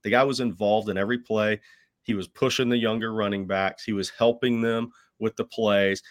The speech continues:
He was pushing his teammates. He was pushing physicality. Uh, and he's shown something. He's, Rashawn Johnson's different 'cause he's a quarterback, but Cedric Baxter showed a little bit of that to me. I mean, when you're injured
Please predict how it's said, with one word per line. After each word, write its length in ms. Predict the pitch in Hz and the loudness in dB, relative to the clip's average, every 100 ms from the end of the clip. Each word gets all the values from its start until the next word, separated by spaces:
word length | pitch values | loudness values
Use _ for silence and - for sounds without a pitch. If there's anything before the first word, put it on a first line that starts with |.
| _ - | _ -6
He 120 | 123 | -2
was 160 | 107 | -2
pushing 440 | - - 127 - 113 | -6 -4 -2 -2 -2
his 160 | 113 - | -4 -6
teammates. 680 | - 120 107 98 95 - | -4 -2 -2 -2 -4 -6
He 100 | - | -4
was 120 | 110 | -4
pushing 440 | - - 123 120 104 - | -4 -6 -4 -4 -8 -4
physicality. 920 | 120 104 - - 101 98 92 - 85 _ _ _ _ | -4 -4 -6 -2 0 0 -2 -8 -12 _ _ _ _
Uh, 280 | 98 98 95 | 0 2 2
and 140 | 107 98 | 0 0
he's 180 | 143 175 | -2 -2
shown 380 | - 131 135 117 | 0 0 -2 -4
something. 480 | - 110 113 101 - - | -4 -2 -2 -4 -6 -10
He's, 280 | 143 - - - _ _ _ - | -10 -12 -18 -20 _ _ _ -6
Rashawn 420 | 139 196 190 196 | -2 4 4 4
Johnson's 400 | 131 143 120 101 | 2 2 -2 -6
different 500 | - 104 - 117 107 | -4 -6 -4 -6 -4
'cause 140 | 120 | -6
he's 100 | 104 | -4
a 60 | 101 | -8
quarterback, 520 | - 220 113 120 123 | -6 -6 0 2 2
but 100 | - | -2
Cedric 320 | - 180 392 | 0 0 2
Baxter 340 | - 139 - 117 | 4 2 2 -4
showed 340 | - 117 120 | -2 2 2
a 60 | 113 | 2
little 240 | 90 87 | -4 -4
bit 160 | 82 82 | -4 -6
of 80 | 78 | -4
that 240 | 76 - | -6 -6
to 80 | - | -10
me. 220 | 87 80 _ _ _ - | -8 -10 _ _ _ -4
I 80 | 113 | 2
mean, 200 | 107 104 | 4 2
when 200 | 117 131 | 4 4
you're 140 | 117 113 | 6 4
injured 460 | 156 175 190 190 | 4 2 0 0